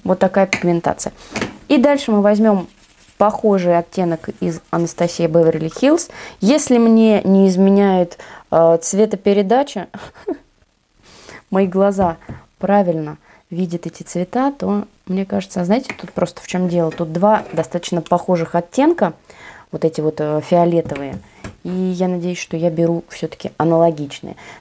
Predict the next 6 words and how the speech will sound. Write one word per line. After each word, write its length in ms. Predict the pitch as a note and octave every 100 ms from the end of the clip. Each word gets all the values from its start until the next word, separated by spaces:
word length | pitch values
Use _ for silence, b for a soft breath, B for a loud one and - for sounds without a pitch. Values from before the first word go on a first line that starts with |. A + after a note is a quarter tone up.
| _
Давайте 280 | G3+ D4+ -
приступим 440 | A3+ A3+ A#3+ A#3
к 60 | A3
следующему 440 | A#3+ A#3 - A3+
глазу. 460 | A3+ C4 D#4 G#3+ F3 _ _
Нанесу 680 | G#3 A3+ B3 - B3 A3+